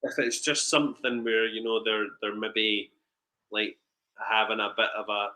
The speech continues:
Ah, you know, a, a moan and they're just really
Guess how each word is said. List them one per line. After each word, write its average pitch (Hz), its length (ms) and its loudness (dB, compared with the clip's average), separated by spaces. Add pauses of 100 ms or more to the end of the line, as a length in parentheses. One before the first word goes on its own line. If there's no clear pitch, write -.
Ah, 381 1000 6
you 254 180 4
know, 220 200 4
a, 123 380 2 (100)
a - 20 -4
moan 131 400 4
and 110 160 0
they're 104 140 -4
just - 280 -4 (220)
really 123 420 2